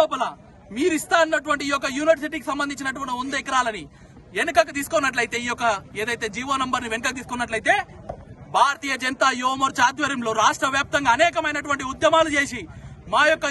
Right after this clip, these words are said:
యూనివర్సిటీలో సంబంధించినటువంటి వంద ఎకరాలు కాదు కదా, ఒక్క గజం జాగా కూడా మేము తిరిగి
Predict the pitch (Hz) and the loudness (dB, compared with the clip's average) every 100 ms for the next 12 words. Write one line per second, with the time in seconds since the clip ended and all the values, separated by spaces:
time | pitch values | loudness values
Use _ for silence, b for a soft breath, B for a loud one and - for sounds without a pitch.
0 | 277 311 302 302 311 294 294 302 285 285 | 0 4 2 2 0 0 0 -2 -2 -4
1 | 269 294 285 269 277 247 269 285 277 311 | -4 -6 -4 -4 -4 -4 -2 -2 0 2
2 | 302 277 285 285 294 370 359 B B B | 2 2 2 2 4 4 2 B B B
3 | 381 - 339 294 - 277 320 330 311 302 | -6 -4 0 0 2 2 4 2 4 2
4 | 311 302 302 285 294 277 277 285 285 294 | 4 2 0 -2 -2 -4 -6 -6 -4 -4